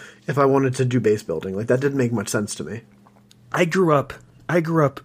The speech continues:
Speaker 2: around plumbers and electricians and contractors, and you know what those people aren't?
Speaker 1: Charismatic.
Speaker 2: Charismatic. Yeah. <laughs> Like
Speaker 1: <laughs> They're,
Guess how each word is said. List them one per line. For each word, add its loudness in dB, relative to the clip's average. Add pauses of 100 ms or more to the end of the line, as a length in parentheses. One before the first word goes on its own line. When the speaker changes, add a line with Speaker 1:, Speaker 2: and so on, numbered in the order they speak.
Speaker 2:
around 2
plumbers 0
and -2
electricians 0
and -4
contractors, 0 (260)
and -2
you 2
know 4
what -2
those -4
people 0
aren't? 2 (680)
Speaker 1:
Charismatic. 4
Speaker 2:
Charismatic. 2
Yeah. 2
<laughs> -6 (320)
Like 2
Speaker 1:
<laughs> -8
They're, 2